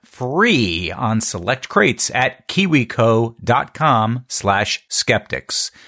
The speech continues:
That's K I W I C O dot com slash skeptics.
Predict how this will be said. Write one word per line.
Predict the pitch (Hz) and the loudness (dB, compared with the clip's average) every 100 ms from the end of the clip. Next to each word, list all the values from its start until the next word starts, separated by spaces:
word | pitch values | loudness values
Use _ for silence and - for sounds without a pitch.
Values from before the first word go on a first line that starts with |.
| - | -8
That's | 101 98 - | -4 -4 -4
K | - 135 160 | -4 0 2
I | 143 127 98 | 2 2 0
W | 85 123 127 143 156 | -2 0 0 0 0
I | 107 120 80 76 | 2 2 0 -2
C | - 151 160 | 0 2 2
O | 135 123 82 71 78 - | 2 2 2 -4 -12 -2
dot | 113 143 - | 0 0 -2
com | 165 160 85 69 - _ - | 0 0 0 -6 -16 _ -10
slash | - 92 90 95 - | -4 0 0 -2 -8
skeptics. | - - 80 - 76 - | -6 -2 -2 -4 -10 -10